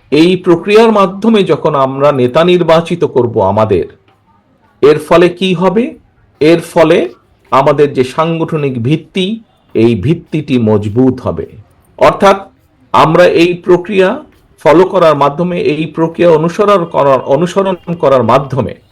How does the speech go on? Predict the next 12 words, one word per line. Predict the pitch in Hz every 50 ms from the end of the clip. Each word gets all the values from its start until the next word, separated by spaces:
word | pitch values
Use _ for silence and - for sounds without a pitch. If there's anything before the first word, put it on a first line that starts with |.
| _ _ _ _ _ _ _ _
আমরা | - 143 156 151 151
একদিকে | 143 151 139 143 143 143 139 160 - 160 151
যেরকম | 143 156 147 - - 180 180 214 220 - _ _ - 82 85
ধীরে | 104 113 156 165 170 170 160 156 143
ধীরে | 127 135 143 139 143 147 143 139
ধীরে | 123 - - 135 135 143 139 135
সঠিক | 135 - - - 131 - - 208 190 - - - _ _ _ - _ _ - -
নেতৃত্ব | 90 104 135 156 151 - - 196 175 175 170 - 147 123
গড়ে | 107 95 110 110 107
তুলতে | 104 - 104 98 - 104
সক্ষম | 92 - - 147 - - - 123 110 110
হব। | 92 85 85 - -